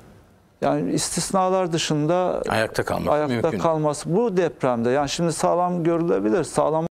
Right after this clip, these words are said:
Speaker 1: olabilir. Ama bu depremde ayakta kalması
Speaker 2: Çünkü
Speaker 1: çok
Speaker 2: yedinin
Speaker 1: zor.
Speaker 2: üzerinde bekleniyor. Sayılı-, sayısı kaç? Az önce söylediniz herhalde.
Speaker 1: Yedi yüz bin falan. Yani daha fazla da söyleriz de yani şimdilik yedi yüz bin diyoruz.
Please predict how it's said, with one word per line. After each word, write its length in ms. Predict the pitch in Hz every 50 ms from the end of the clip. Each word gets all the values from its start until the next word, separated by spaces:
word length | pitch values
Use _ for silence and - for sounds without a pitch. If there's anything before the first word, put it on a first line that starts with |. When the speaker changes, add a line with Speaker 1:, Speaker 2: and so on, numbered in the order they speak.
| _ -
Speaker 1:
olabilir. 480 | 175 185 196 196 202 190 160 120 - - - - - _ -
Ama 200 | 160 190 196 170
bu 100 | 208 196
depremde 800 | 226 208 214 208 - 208 185 165 160 165 196 226 233 240 262 247 - - - - - - - - - -
ayakta 400 | - 143 151 156 - - 220 214
kalması 420 | - 208 196 180 170 156 127 101
Speaker 2:
Çünkü 180 | 110 113 113 113
Speaker 1:
çok 100 | 139 110
Speaker 2:
yedinin 140 | 104 98 92
Speaker 1:
zor. 80 | 110
Speaker 2:
üzerinde 400 | 104 87 80 73 76 71 71 65
bekleniyor. 460 | 58 65 - - - - - - - - - - - - - - _ _ _ _ _ _ _ -
Sayılı-, 360 | - - 131 127 131 147 131
sayısı 360 | - - 123 123 123 - - -
kaç? 360 | - 135 139 - - - - - - - - -
Az 140 | 107 107 104
önce 180 | 117 117 120 123
söylediniz 480 | - - 107 113 117 123 120 98 82
herhalde. 320 | 73 65 65 53 50 52 - - - - - - -
Speaker 1:
Yedi 280 | 147 147 175 160 165
yüz 260 | 185 190 180 160 156 156
bin 200 | 147 120 104 104 - - - -
falan. 320 | 135 123 117 117 113 107 110 - - - - - - 127
Yani 260 | 120 113 113 117 123 - 139
daha 220 | 151 165 165 160
fazla 440 | - - 165 147 135 127 135 139 131
da 100 | 170 160
söyleriz 580 | - - - 180 160 151 156 160 180 170 165 -
de 60 | 123
yani 360 | 123 127 131 135 135 135 127
şimdilik 460 | - - 151 143 135 139 165 156 -
yedi 180 | 147 139 127 143
yüz 180 | 139 135 139
bin 180 | 131 123 120 113
diyoruz. 460 | 110 110 107 110 104 - - - -